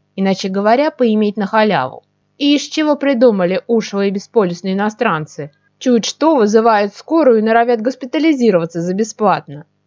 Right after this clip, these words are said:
Ну, может, скоропомощникам дадут рублей пятьсот, чтобы не артачились, а в приемном покое прикидываются безденежными и непонятливыми. Не выйдет. Хочешь качественно полечиться в таком элитном отделении, как урология?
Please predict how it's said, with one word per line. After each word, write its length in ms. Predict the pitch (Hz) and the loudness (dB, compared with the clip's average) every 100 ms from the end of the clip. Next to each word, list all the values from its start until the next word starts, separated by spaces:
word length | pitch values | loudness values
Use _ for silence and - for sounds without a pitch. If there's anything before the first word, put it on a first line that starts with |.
| _ _ _ | _ _ _
Ну, 280 | 254 302 370 | -4 0 0
может, 360 | 285 302 339 330 | 2 2 0 -2
скоропомощникам 800 | 330 294 262 262 311 320 285 247 | -4 0 0 0 -4 -6 -4 -2
дадут 340 | 208 196 247 | 0 0 0
рублей 280 | 285 247 254 | 0 2 2
пятьсот, 440 | 254 247 - 240 | 2 -2 2 2
чтобы 300 | 226 - 214 | 2 -2 0
не 100 | 226 | 2
артачились, 760 | 233 247 226 196 220 185 190 _ - | 2 0 -4 -4 -4 -6 -8 _ -4
а 120 | 190 | -4
в 80 | - | 0
приемном 480 | 226 233 233 226 | 2 2 0 -2
покое 340 | 220 233 285 277 | 0 0 0 0
прикидываются 640 | 247 247 254 233 240 240 | -2 -2 -2 0 0 -2
безденежными 800 | 220 240 214 233 226 220 214 220 | -2 -2 2 2 2 -2 -2 0
и 20 | |
непонятливыми. 960 | 226 226 247 233 165 160 156 151 151 - _ _ | 0 0 0 -2 -6 -6 -8 -8 -10 -16 _ _
Не 220 | 202 226 | -2 0
выйдет. 580 | 196 208 254 214 170 127 _ _ _ _ _ | 0 2 2 0 -6 -12 _ _ _ _ _
Хочешь 580 | 254 285 392 349 285 | 2 2 2 -2 -4
качественно 640 | - 247 233 190 - 190 190 | 0 -2 -2 -8 -6 -6 -2
полечиться 500 | 226 254 254 - 180 | 0 0 -2 -2 -4
в 60 | |
таком 400 | - 214 202 185 | -4 -2 0 0
элитном 320 | 208 190 180 | -2 -4 -4
отделении, 520 | 180 185 220 202 165 160 | -4 0 0 2 0 -4
как 220 | 170 190 | -6 -2
урология? 680 | 196 226 220 160 147 147 | 2 4 2 0 -4 -10